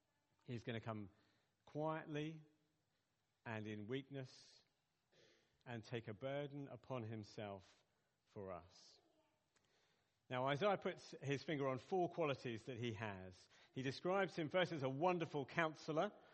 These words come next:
Um, a lot of this is about, um, s-, this is strategy. Uh, it, you could, you could, uh, describe it as an amazing advisor, the best kind of advisor that you had, who could, who knows exactly the right thing to do and exactly the right way to go. Uh,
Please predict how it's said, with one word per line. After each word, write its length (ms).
Um, 180
a 60
lot 160
of 80
this 180
is 120
about, 300
um, 240
s-, 200
this 160
is 100
strategy. 680
Uh, 220
it, 140
you 180
could, 160
you 120
could, 280
uh, 220
describe 460
it 60
as 100
an 120
amazing 640
advisor, 720
the 80
best 220
kind 120
of 60
advisor 540
that 120
you 160
had, 180
who 100
could, 100
who 80
knows 160
exactly 540
the 80
right 260
thing 160
to 80
do 200
and 120
exactly 480
the 80
right 180
way 120
to 80
go. 240
Uh, 100